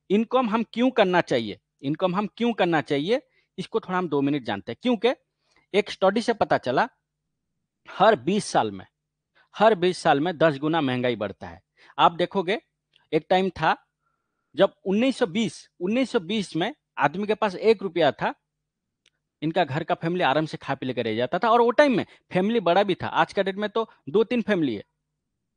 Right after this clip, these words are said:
धीरे धीरे हर बीस साल जैसा फिर बीस साल ऐड हुआ,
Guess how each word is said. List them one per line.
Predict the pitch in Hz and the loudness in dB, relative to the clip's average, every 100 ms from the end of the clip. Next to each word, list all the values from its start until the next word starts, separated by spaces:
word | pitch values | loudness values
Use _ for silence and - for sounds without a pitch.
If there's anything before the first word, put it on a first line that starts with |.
| _ _ - _ | _ _ -20 _
धीरे | 143 226 302 | 2 4 4
धीरे | 247 233 285 - _ _ _ - | 4 4 2 -2 _ _ _ 4
हर | 269 | 4
बीस | 196 214 | 4 -2
साल | - 240 | 2 2
जैसा | 214 208 277 - _ _ _ _ _ _ _ _ _ - | 2 0 -2 -4 _ _ _ _ _ _ _ _ _ -6
फिर | 240 | -4
बीस | 196 226 | -2 0
साल | 240 208 | 2 4
ऐड | 202 156 | 4 2
हुआ, | 208 | -4